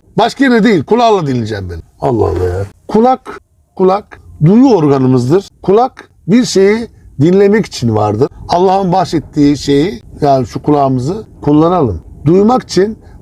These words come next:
başka organımızı kullanmayalım. Duymak için başka organımızı kullanırsanız ne olur? Hiçbir şey anlamazsınız.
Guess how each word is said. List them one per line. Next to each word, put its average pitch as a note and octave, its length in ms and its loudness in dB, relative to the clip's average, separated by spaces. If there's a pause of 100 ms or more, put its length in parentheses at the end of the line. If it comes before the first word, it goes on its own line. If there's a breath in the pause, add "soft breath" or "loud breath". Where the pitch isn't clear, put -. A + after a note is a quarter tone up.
başka F#3 340 -2
organımızı E3 840 2 (400 soft breath)
kullanmayalım. C#3+ 920 0 (580 soft breath)
Duymak F#3+ 320 2
için D3 240 0
başka E3+ 280 -2
organımızı C#3 680 0 (280 soft breath)
kullanırsanız F#3+ 920 0 (160)
ne G3+ 100 2
olur? A#3 300 2 (220 soft breath)
Hiçbir C#4 420 0
şey E3 220 0
anlamazsınız. A2 680 -6